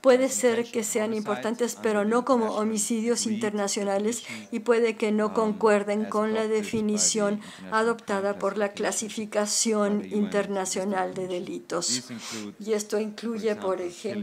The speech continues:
Speaker 1: ejemplo,
Speaker 2: itself, Defense,
Speaker 1: el, ah,
Speaker 2: legal
Speaker 1: eh,
Speaker 2: interventions,
Speaker 1: matar, eh, en
Speaker 2: suicides,
Speaker 1: autodefensa,
Speaker 2: and killings
Speaker 1: suicidios
Speaker 2: related to
Speaker 1: o,
Speaker 2: war
Speaker 1: ah,
Speaker 2: and, uh, armed
Speaker 1: matanzas o asesinatos relacionados a situaciones
Speaker 2: So,
Speaker 1: de
Speaker 2: looking
Speaker 1: guerra.
Speaker 2: at the
Speaker 1: Ahora, si vemos
Speaker 2: I C C S,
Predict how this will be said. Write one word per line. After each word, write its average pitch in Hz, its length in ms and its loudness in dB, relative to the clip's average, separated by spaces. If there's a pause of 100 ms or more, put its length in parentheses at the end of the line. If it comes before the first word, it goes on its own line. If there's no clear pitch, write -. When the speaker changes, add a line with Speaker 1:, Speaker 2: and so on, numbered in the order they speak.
(120)
Speaker 1:
ejemplo, 196 220 -6
Speaker 2:
itself, 185 160 -4 (340)
Defense, 196 380 -4 (220)
Speaker 1:
el, 190 60 -4
ah, 185 380 -4 (300)
Speaker 2:
legal 226 280 -10
Speaker 1:
eh, - 20 -8
Speaker 2:
interventions, 185 560 -6 (140)
Speaker 1:
matar, 214 840 0
eh, 196 540 -6
en 226 80 -2
Speaker 2:
suicides, 220 60 0
Speaker 1:
autodefensa, 202 1200 0
Speaker 2:
and 226 80 -2
killings 233 100 -2
Speaker 1:
suicidios 226 920 0 (120)
Speaker 2:
related 170 180 -14
to - 280 -6
Speaker 1:
o, 233 320 2
Speaker 2:
war - 120 -8 (180)
Speaker 1:
ah, 196 400 0
Speaker 2:
and, - 200 -16
uh, 165 260 -14
armed 196 200 -6
Speaker 1:
matanzas 208 840 0
o 185 60 -4
asesinatos 202 920 -4
relacionados 196 1120 -2
a 196 260 0 (320)
situaciones 214 840 -2
Speaker 2:
So, 208 60 2
Speaker 1:
de 196 80 2
Speaker 2:
looking 190 140 2
Speaker 1:
guerra. 190 280 0
Speaker 2:
at - 60 -4
the - 60 0
Speaker 1:
Ahora, 214 360 4
si 214 180 -4
vemos 262 420 4
Speaker 2:
I - 60 2
C - 100 -2
C - 60 -14
S, - 20 -14